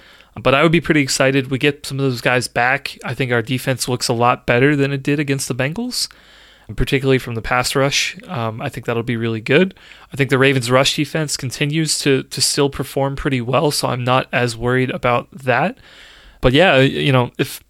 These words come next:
again, you know, <laughs> we'll see how the week progresses, but if a lot of these weapons come back, at least on the defensive side of the ball, I think the Ravens, uh, matchup looks a lot better this week than it did the previous week.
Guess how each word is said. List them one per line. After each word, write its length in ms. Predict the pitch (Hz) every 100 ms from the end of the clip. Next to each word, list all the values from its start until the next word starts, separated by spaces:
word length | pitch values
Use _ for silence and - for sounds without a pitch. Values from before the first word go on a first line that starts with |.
| _ -
again, 400 | - 151 147 117
you 120 | 131
know, 220 | 127 135 139 -
<laughs> 100 | 160
we'll 160 | 143
see 220 | - -
how 100 | 156
the 60 | 147
week 180 | 147 156
progresses, 580 | 139 135 147 - 135 120
but 160 | 135
if 140 | 123 -
a 40 |
lot 200 | 131 147
of 80 | 147
these 160 | 147 135
weapons 480 | 135 135 127 123
come 300 | - - 139
back, 260 | 131 135 131
at 80 | 120
least 240 | 131 131
on 60 | 127
the 80 | 113
defensive 480 | 143 147 135 117
side 140 | 131 123
of 80 | 117
the 40 |
ball, 340 | 113 120 120 - - - - - 127
I 40 |
think 180 | 120 131
the 80 | 123
Ravens, 440 | 131 127 120 - -
uh, 160 | - 120
matchup 480 | 117 127 127 127 -
looks 180 | 123 -
a 60 |
lot 200 | 117 123
better 220 | 127 123
this 240 | 117 117 -
week 200 | 120 110
than 140 | 117
it 60 | 110
did 160 | 117
the 60 | 117
previous 440 | - - 160 -
week. 300 | - 175 -